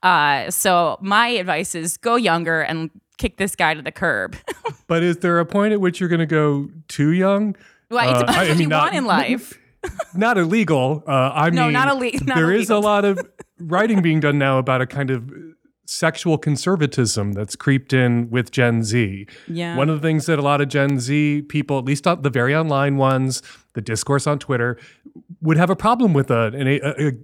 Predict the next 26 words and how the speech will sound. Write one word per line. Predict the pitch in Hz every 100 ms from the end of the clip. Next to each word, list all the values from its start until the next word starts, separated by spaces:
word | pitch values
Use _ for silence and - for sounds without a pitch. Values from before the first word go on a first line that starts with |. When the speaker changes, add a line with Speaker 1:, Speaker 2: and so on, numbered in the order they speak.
| -
Speaker 2:
a |
relationship | 143 156 160 147 127 147
with | 131 -
as | 143 135
significant | - 131 123 135 131 131 113
an | 131 123
age | 127 135 123
gap | - 101 -
as | 104 104
the | 113
one | 104 107 104
you | 107
described. | 101 98 - 127 120 101 101 - 180
Speaker 1:
Yeah. | 247
Speaker 2:
All | 156 190
of | 180
us | 165 156 - - _ _ _ _
in | 160
the | 151
sex | 139 131
positive | - 170 165 165 156
movement, | 170 156 165 165 - - _ -
you | 123 156
guys, | 175 165 170 -
me, | 131 151 170 175
others, | 127 151 175 180 175